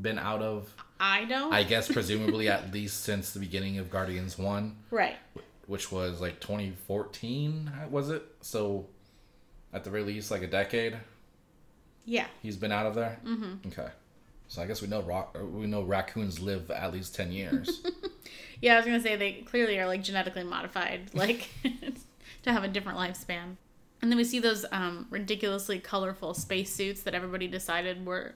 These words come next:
Speaker 2: independently were a nod to Among Us.
Speaker 1: Oh, yes, the sus
Speaker 2: <laughs>
Speaker 1: outfits, yeah.
Speaker 2: Yeah.
Speaker 1: Uh, they're actually, I guess, just from Space Odyssey,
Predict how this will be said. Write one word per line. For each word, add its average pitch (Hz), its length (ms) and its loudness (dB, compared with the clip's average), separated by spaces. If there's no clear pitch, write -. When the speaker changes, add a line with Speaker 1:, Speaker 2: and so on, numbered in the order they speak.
Speaker 2:
independently 185 960 -4
were 180 340 -6
a 185 80 -6
nod 180 400 -4
to 175 240 -4
Among 175 320 -6
Us. 185 440 -6
Speaker 1:
Oh, - 180 6
yes, 87 360 2
the 90 280 0
sus - 680 -2
Speaker 2:
<laughs> 285 460 4
Speaker 1:
outfits, - 520 4
yeah. - 240 2
Speaker 2:
Yeah. 277 340 0
Speaker 1:
Uh, 110 300 4
they're 135 200 8
actually, 131 360 8
I 107 100 6
guess, 95 260 0
just 85 140 -6
from 90 280 -2
Space - 340 -4
Odyssey, 80 540 -6